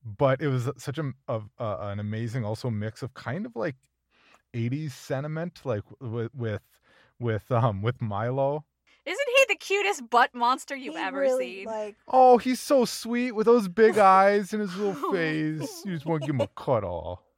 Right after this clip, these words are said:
Speaker 2: Yeah,
Speaker 1: It's like, yeah,
Speaker 2: cute
Speaker 1: when he's
Speaker 2: butt
Speaker 1: spooning on the
Speaker 2: monster.
Speaker 1: couch with him, it's like, I get it. All right, if you got a spoon with a butt monster, why not a,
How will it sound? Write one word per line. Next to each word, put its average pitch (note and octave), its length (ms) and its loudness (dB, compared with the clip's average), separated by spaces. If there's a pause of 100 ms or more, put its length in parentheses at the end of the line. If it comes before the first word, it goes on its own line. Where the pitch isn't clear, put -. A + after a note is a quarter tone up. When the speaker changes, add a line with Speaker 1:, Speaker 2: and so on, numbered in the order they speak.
(280)
Speaker 2:
Yeah, D4 180 -8
Speaker 1:
It's G#3+ 100 -6
like, A3+ 180 -4
yeah, D4 140 4
Speaker 2:
cute A#3+ 100 6
Speaker 1:
when F3 100 4
he's E3 100 2
Speaker 2:
butt D#3+ 100 2
Speaker 1:
spooning G#3 360 2
on G#3 100 6
the G3 80 4
Speaker 2:
monster. - 100 -8
Speaker 1:
couch F#3+ 240 6
with G3 100 -12
him, G#3 60 -8
it's G3 80 -6
like, A3+ 140 -2
I D#4 260 4
get G#2+ 200 0
it. B2+ 80 -2 (240)
All G3+ 60 -4
right, C#3+ 180 0 (120)
if D#3 160 -10
you D#3+ 60 -8
got G#3 140 2
a D3+ 100 2
spoon - 440 -6
with C#3+ 100 -2
a C3+ 60 0
butt G#2+ 300 0
monster, A2+ 540 -4
why C#3 140 -2
not D3 160 -4
a, C#3 80 -6